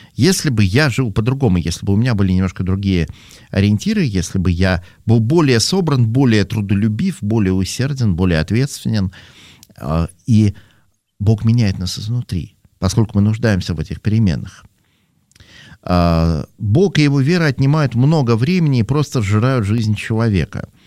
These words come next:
Ну, вы знаете, э, что сжирает-то жизнь человека?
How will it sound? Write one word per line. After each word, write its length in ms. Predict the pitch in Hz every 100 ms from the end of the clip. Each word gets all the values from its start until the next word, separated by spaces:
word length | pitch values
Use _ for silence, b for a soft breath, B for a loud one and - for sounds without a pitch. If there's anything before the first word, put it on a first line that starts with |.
| B B B B
Ну, 260 | - 165 -
вы 100 | 139
знаете, 600 | 160 208 190 165 151 131 -
э, 560 | - 113 110 107 101 90 - _ _ _ _ _ _ _ _ _ _ -
что 260 | - - 170
сжирает-то 720 | 107 156 170 131 85 - 90
жизнь 280 | 82 69 65
человека? 720 | - - 67 58 - - 50